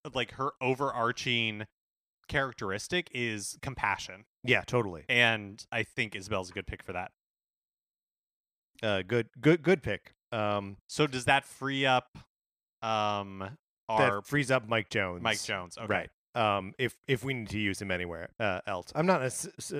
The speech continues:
Speaker 1: nec-, we don't need to. Uh, he just, he seemed right to me in the moment, but I think Isabel's a better pick. Um, so that leaves us with, we need, uh, a Kylo.
Speaker 2: Okay. N-, uh, who, um, let's see. So our Han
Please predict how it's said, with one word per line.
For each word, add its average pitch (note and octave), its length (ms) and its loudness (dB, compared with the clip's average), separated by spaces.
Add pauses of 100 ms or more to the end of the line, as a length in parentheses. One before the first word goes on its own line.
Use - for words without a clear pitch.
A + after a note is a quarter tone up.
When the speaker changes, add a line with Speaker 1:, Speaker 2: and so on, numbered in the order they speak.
(120)
Speaker 1:
nec-, A#2 240 -2 (100)
we E3+ 120 6
don't D3 200 6
need D3+ 220 4
to. G#3+ 300 6 (140)
Uh, B2 180 4
he B2+ 180 0
just, B2+ 240 -6
he C3+ 140 -2
seemed B2 320 -4
right G#2+ 200 2
to G#2+ 80 -10
me G#2+ 120 -4
in G2 80 -6
the G2+ 60 -6
moment, G2+ 380 -2
but A#2+ 100 0
I G#2 60 0
think A#2 160 -4
Isabel's F#2+ 360 -2
a F2 40 -16
better F2+ 200 -4
pick. - 240 -12 (500)
Um, A2+ 320 2 (140)
so C3+ 320 2 (160)
that C3 180 4
leaves C3 260 2
us B2 160 0
with, A#2 280 -2 (100)
we A2+ 100 -8
need, A2 300 -2
uh, G#2 380 -2
a G2+ 120 -10 (100)
Kylo. D3+ 520 4 (1200)
Speaker 2:
Okay. B2+ 420 2 (140)
N-, E3 120 -8 (120)
uh, D#3 360 4 (160)
who, G#3+ 200 -2 (240)
um, C3 560 2
let's C3 140 -4
see. G2 240 -6 (340)
So C3 560 10
our A#2+ 340 8
Han E3+ 720 4